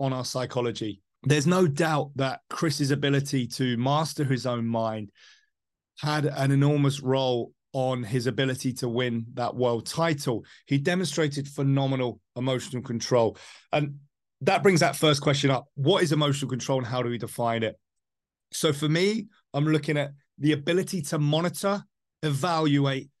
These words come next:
and modify your emotional reactions to the ever-changing demands that life and elite performance brings. Elite performance without pressure, forget it.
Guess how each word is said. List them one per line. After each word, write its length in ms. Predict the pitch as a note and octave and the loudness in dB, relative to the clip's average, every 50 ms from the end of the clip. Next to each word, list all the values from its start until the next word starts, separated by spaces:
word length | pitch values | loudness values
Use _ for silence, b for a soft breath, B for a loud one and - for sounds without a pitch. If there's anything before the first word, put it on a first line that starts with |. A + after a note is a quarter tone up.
| _ _ _ - | _ _ _ -4
and 140 | C#3 C#3+ C#3+ | 0 0 2
modify 800 | D3 D3 D3+ D3+ D#3 D3+ D3 C#3+ - - C3+ B2+ A#2+ A#2+ A#2 A#2 - b b b b b | 2 2 2 2 2 2 0 -2 -2 -2 -2 -2 -2 -2 -4 -6 -10 b b b b b
your 140 | C3+ C#3 C#3+ | 2 2 4
emotional 580 | C#3+ C#3 D3 D#3 E3+ F#3+ G3 F#3+ - G3 F#3+ F3+ | 4 4 4 6 6 4 4 2 0 -2 0 2
reactions 680 | F3 D#3+ D3 C3+ B2 - - C#3 C3 B2+ B2 - - _ _ _ - | 2 2 2 0 -2 -4 -4 -4 -4 -4 -4 -6 -10 _ _ _ -6
to 100 | - D3 | -2 2
the 140 | C3 C#3+ D3+ | 4 4 4
ever-changing 640 | E3 D3 E3+ D3 - - D#3+ D#3 D3 C3+ C#3 C#3 C3+ | 4 2 0 0 0 2 2 4 4 4 4 2 2
demands 500 | C#3+ C3+ C3+ C3+ C3+ C3 C3+ C3 G#2+ - - | 2 2 2 2 2 2 0 -2 -4 -8 -8
that 260 | - A#2+ C3+ B2+ - C#3+ | -4 -2 -2 -2 0 2
life 520 | C3+ C3+ C#3 C#3 C#3+ D3+ C#3+ - - - _ - | 2 4 4 4 2 2 0 -4 -10 -16 _ -6
and 220 | D3 C#3 C#3 C3+ C3+ | -2 -2 0 0 0
elite 300 | C3+ C3 C3+ C3+ C#3 - | 0 0 0 -2 -4 -6
performance 600 | C#3 C#3 - - C3+ B2+ B2 B2 A#2+ A#2 A#2+ - - _ - | -10 -8 -4 -2 0 0 0 0 -2 -2 -4 -8 -14 _ -2
brings. 460 | C3 C3+ B2+ A#2+ A2+ G#2+ G2+ G#2 - _ _ _ B B B B B B B B _ _ _ _ _ _ - | 0 0 0 0 -2 -4 -6 -10 -12 _ _ _ B B B B B B B B _ _ _ _ _ _ 2
Elite 280 | D#3 E3+ F3+ G3+ F#3+ - | 4 6 6 6 4 2
performance 640 | G3+ F#3+ C#3+ - G3 F#3+ F#3 F#3 G3 F#3+ F#3 - - _ - | 2 0 2 4 4 4 4 4 2 0 -2 -6 -12 _ -2
without 440 | C#3+ C3+ D#3 D#3+ E3 E3 E3 D3 - | 2 2 4 4 2 0 -2 -4 -6
pressure, 600 | - - - E3+ C#3+ - - D3 B2 A#2+ B2 C#3 - - _ _ _ _ _ _ - | -6 -2 0 0 0 0 0 0 0 0 0 -4 -8 -12 _ _ _ _ _ _ -16
forget 600 | - - - E3 D3 C#3+ D#3 E3 D3+ C#3 - - | -8 -4 -2 -2 0 2 0 0 0 -2 -2 -4
it. 160 | C3+ A#2 - | -4 -4 -4